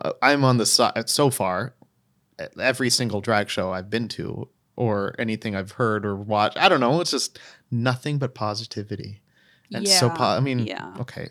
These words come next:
Speaker 1: I'm sure not always,
Speaker 2: Um,
Speaker 1: but, like, these reviews are just n-, manufactured bullshit most <laughs> of the, for the most part.
Speaker 2: Yeah,
Speaker 1: Like, how
Speaker 2: I
Speaker 1: can
Speaker 2: feel
Speaker 1: you
Speaker 2: like
Speaker 1: get
Speaker 2: they're
Speaker 1: upset at this person say, like, even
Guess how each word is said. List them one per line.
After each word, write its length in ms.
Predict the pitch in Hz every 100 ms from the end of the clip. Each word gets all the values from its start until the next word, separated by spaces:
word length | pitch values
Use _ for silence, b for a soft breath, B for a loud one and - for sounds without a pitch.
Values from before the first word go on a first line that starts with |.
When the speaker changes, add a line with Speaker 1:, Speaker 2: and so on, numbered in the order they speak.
| -
Speaker 1:
I'm 160 | 131 113
sure 200 | - 139
not 140 | 120
always, 280 | 95 85 -
Speaker 2:
Um, 80 | 208 B B 135
Speaker 1:
but, 220 | 143 143
like, 340 | 135 131 - _
these 280 | 135 156 160
reviews 480 | 131 135 208 170 131
are 60 |
just 280 | 120 123 - - -
n-, 120 | 113 - -
manufactured 1080 | 120 123 156 165 151 143 147 - 143 123 123 -
bullshit 540 | 127 156 - 131 113
most 240 | 113 110 -
<laughs> 40 |
of 60 | -
the, 80 | 185
for 180 | -
the 240 | 180 175 160
most 200 | 175 143
part. 320 | - 107 104
Speaker 2:
Yeah, 340 | 233 247 220 196
Speaker 1:
Like, 100 | 175
how 200 | - 302
Speaker 2:
I 20 |
Speaker 1:
can 80 | -
Speaker 2:
feel 80 | 320
Speaker 1:
you 40 |
Speaker 2:
like 60 | 247
Speaker 1:
get 100 | 240
Speaker 2:
they're 60 | 220
Speaker 1:
upset 360 | - - 226
at 100 | 196
this 160 | 180 170
person 520 | 185 202 190 170 175
say, 400 | - - 202 247 -
like, 220 | 214 -
even 360 | 247 302 339